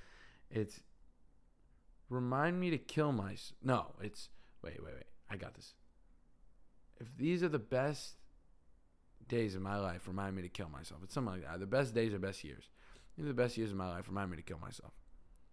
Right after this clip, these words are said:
And none of the characters really react to that. The kid just says it and whatever.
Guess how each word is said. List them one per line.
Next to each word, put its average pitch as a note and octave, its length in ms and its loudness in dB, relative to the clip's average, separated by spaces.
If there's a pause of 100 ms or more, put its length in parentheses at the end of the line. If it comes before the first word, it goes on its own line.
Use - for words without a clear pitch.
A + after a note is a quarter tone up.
(800)
And C3+ 140 4
none A3+ 120 4
of D#4 60 2
the G3 60 2
characters D3+ 420 4
really A#2+ 220 4
react A#2 360 0
to - 60 -6
that. - 220 -12
The - 140 -20
kid F#3 160 2
just C#3 240 -2
says A2 180 4
it B2 180 0
and G2 180 -6 (600)
whatever. G#2+ 380 0